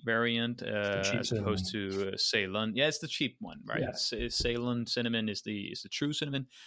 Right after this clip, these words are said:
Speaker 1: and, and cassia cinnamon, which is the one that has been shown, at least in some studies with some populations, to have an effect, um, is in these six grams, uh, doses is, um, that's a high dose because, uh, cassia cinnamon contains a lot of what's called coumarin.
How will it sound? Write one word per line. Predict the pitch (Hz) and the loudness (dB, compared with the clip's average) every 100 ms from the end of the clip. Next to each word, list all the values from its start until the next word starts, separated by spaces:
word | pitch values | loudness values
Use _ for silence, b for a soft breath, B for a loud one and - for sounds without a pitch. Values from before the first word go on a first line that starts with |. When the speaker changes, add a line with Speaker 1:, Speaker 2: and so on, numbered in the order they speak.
| B B - | B B -2
Speaker 1:
and, | 135 139 - | -2 -2 -2
and | 135 127 | -2 0
cassia | 165 175 - | 0 0 0
cinnamon, | 165 170 156 147 131 | 0 0 0 2 2
which | 131 131 | 2 0
is | 123 | 0
the | 120 | 0
one | 120 123 | 2 4
that | 123 110 | 4 4
has | 107 104 - | 2 0 -2
been | 113 107 101 98 - | -4 -2 -4 -8 -8
shown, | 113 - 156 143 | -4 2 2 2
at | 107 | 2
least | 104 - | 0 -2
in | 98 | -6
some | 82 - 170 | -4 0 0
studies | - 107 92 90 | 0 2 2 -2
with | 104 | -4
some | - 143 | -2 -2
populations, | 113 98 98 92 110 107 | -4 -4 -2 -2 -6 -6
to | - 95 | -4 -4
have | 95 | -4
an | 92 | -6
effect, | - 156 - - b b b b - | -2 -2 -2 -6 b b b b -2
um, | 110 104 98 98 - | 2 2 2 -2 -2
is | 123 104 | -2 0
in | 131 | 0
these | 113 117 - | 2 2 2
six | 147 - | -2 -2
grams, | 127 113 117 117 - - | 2 4 4 0 -4 -2
uh, | 113 98 - | 0 0 2
doses | 120 123 117 - | 2 2 -2 -4
is, | 110 98 - 110 | -2 -2 -2 -2
um, | 98 95 92 98 _ _ _ - | -2 -2 -6 -12 _ _ _ -2
that's | 120 139 | -2 -2
a | |
high | 127 156 | -2 -2
dose | 127 170 135 - | 2 2 2 0
because, | 113 120 120 - | 0 2 2 2
uh, | 123 117 110 117 | 2 2 2 0
cassia | - 131 123 | 0 0 0
cinnamon | 123 139 135 120 | -2 0 0 0
contains | - - 139 127 | -2 -4 -4 -2
a | |
lot | 113 107 | 0 2
of | 110 | 2
what's | 110 - | 0 -2
called | - 98 | -2 -4
coumarin. | - 147 156 117 92 | -4 -6 -2 -2 -4